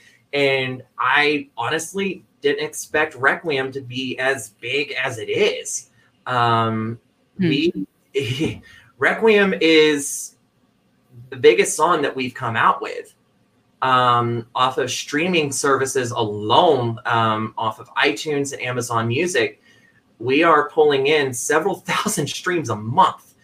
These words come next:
Speaker 2: Yeah, it's
Speaker 1: And
Speaker 2: amazing. It's amazing. And well-deserved, though. I mean, it doesn't surprise me. The only thing I think that's surprising about it is because listenership is so fickle, right? And you just never know what's
Speaker 1: Yeah.
Speaker 2: gonna appeal to somebody and what people are gonna find. So, but, but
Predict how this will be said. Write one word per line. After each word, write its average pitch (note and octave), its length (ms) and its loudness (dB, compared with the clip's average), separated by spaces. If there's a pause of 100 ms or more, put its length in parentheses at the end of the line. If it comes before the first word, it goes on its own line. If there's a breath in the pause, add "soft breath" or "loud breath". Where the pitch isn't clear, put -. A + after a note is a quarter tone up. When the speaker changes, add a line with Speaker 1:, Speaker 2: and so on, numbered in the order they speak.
(140 soft breath)
Speaker 2:
Yeah, D3+ 300 4
it's - 100 2
Speaker 1:
And D#3 100 4
Speaker 2:
amazing. D#3 580 2 (200)
It's F3 220 -4
amazing. B2+ 580 2 (100)
And B3+ 180 8
well-deserved, F3 720 8
though. G2 300 6
I F#3+ 80 4
mean, A3+ 120 8
it A3+ 80 6
doesn't A#3 280 6
surprise F3 580 6
me. F3 320 2 (320 loud breath)
The G#3 80 2
only B3 200 8
thing A3 120 2
I G3 80 2
think G3 140 0
that's F#3 160 -2
surprising F3 520 2
about C#3+ 220 2
it C#3+ 100 -2
is C#3+ 140 -10
because D#3 840 -4 (120)
listenership F3 720 2
is C#3+ 80 -2
so D3+ 160 0
fickle, C#3 520 0 (160)
right? D3 240 4
And E3+ 80 -4
you E3 60 0
just D#3+ 220 -4
never D#3+ 320 2
know D3 520 2 (540)
what's E3+ 220 4
Speaker 1:
Yeah. D#3+ 100 4
Speaker 2:
gonna F3 180 4
appeal F3 340 2
to E3 80 0
somebody E3+ 420 0
and F#3 140 0
what G#3+ 160 4
people A#3 220 4
are A3 60 2
gonna G#3 140 -2
find. D3+ 580 -6
So, D3+ 320 6
but, D3+ 300 4
but E3 180 4